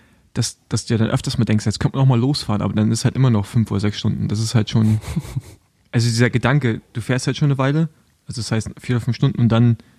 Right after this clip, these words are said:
Speaker 1: ja, jetzt können wir auch mal Radrennen fahren, aber eigentlich ist dann ja auch erst die Hälfte. Das ist schon
Speaker 2: Eine Stunde alleine fahren reicht, glaub ich.
Speaker 1: Nee, ich will, ich, ich,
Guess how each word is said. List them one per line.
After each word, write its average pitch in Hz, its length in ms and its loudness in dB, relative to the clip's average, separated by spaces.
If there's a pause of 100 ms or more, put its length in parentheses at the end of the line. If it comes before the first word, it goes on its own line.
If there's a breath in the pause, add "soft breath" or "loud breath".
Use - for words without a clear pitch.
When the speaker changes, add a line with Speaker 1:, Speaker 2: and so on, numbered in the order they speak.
(400 soft breath)
Speaker 1:
ja, 82 120 -10
jetzt - 180 -10 (120)
können 113 140 -4
wir 131 40 0
auch 135 40 0
mal 135 120 2
Radrennen 110 340 0
fahren, - 280 -4
aber - 220 -6
eigentlich 123 420 0
ist - 180 -4
dann 120 100 4
ja 101 160 4
auch 101 100 -4
erst - 160 -4
die 123 60 2
Hälfte. 120 360 2 (440)
Das 135 80 -12
ist - 100 -8
schon 120 280 -4 (500)
Speaker 2:
Eine 117 140 -6
Stunde 147 500 0
alleine 135 320 2
fahren 123 200 0
reicht, 110 280 -4
glaub 104 220 -4
ich. - 200 -8 (380 soft breath)
Speaker 1:
Nee, 117 80 4
ich 127 180 4
will, 156 180 4
ich, - 200 -14
ich, - 160 -12